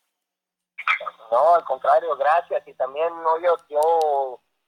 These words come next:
me llevé una gran impresión de la gente argentina ahora que estuve por allá en enero. La verdad quedé muy, muy, muy contento, muy impresionado con el pueblo y con la, con la,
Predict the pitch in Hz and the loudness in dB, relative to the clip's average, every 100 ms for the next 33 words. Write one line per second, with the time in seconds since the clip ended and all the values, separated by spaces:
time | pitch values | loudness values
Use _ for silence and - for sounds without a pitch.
0 | _ _ 135 135 135 147 165 165 151 160 | _ _ -10 -6 -4 -2 0 0 0 0
1 | 160 151 131 151 160 160 156 156 151 - | -4 -6 -6 -6 -4 -2 -2 -4 -8 -4
2 | 160 151 135 135 127 147 160 151 147 - | 2 4 2 -4 -16 -8 0 2 0 -2
3 | - 156 147 139 127 127 135 143 135 139 | -6 -4 -2 -2 -2 0 -2 -2 0 2
4 | 147 143 123 120 120 131 131 131 135 151 | 4 2 2 0 0 -2 -4 -6 -6 -8
5 | 170 156 143 147 147 - 147 139 135 139 | -8 -10 -18 -20 -20 -12 -12 -12 -18 -14
6 | 147 135 143 147 - _ _ _ 123 - | -14 -14 -14 -16 -20 _ _ _ -20 -10
7 | 127 - 131 139 151 139 123 120 - 135 | -10 -10 -4 0 0 -2 -14 -18 -10 -6
8 | 147 147 143 117 113 113 _ 117 117 110 | -4 -6 -14 -14 -14 -18 _ -14 -12 -12